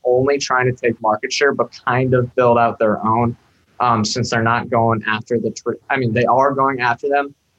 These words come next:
the traditional learning centers and traditional school in general, but it is through kind of a back end, almost a Trojan horse type of deal. And then within the app-based language market, so for stuff that is very similar to Duolingo's product, they have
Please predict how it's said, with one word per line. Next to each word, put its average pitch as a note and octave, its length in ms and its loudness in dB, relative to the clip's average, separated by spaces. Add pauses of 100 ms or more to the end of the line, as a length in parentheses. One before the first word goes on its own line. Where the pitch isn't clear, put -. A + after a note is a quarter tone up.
(120)
the B2+ 120 -2
traditional B2 540 0
learning B2 320 2
centers B2 480 0
and A2 180 -6
traditional A#2+ 440 -2
school B2+ 460 -2
in A#2+ 140 -2
general, C#3+ 480 2 (320)
but C3+ 140 0
it B2+ 140 -2
is C#3 320 0
through C3+ 180 0
kind B2 140 -4
of A2+ 120 -2
a G#2 60 -4
back A2+ 300 -2 (840)
end, C3 420 2
almost B2 380 2
a - 60 -4
Trojan B2 380 2
horse B2 320 -2
type C#3 180 -2
of C#3 100 -4
deal. C#3+ 360 4
And C#3 100 0
then C#3 100 0
within C#3 280 2
the D3 200 2
app-based D3 540 -2
language C#3+ 360 0
market, F3+ 340 2
so B2 160 -4
for A#2+ 80 -2
stuff C#3 300 -2
that B2 100 0
is A2+ 140 -2
very B2 260 0
similar C3+ 440 -2
to - 120 -16
Duolingo's C#3 500 0
product, D3 460 2
they C3 120 2
have C3+ 300 0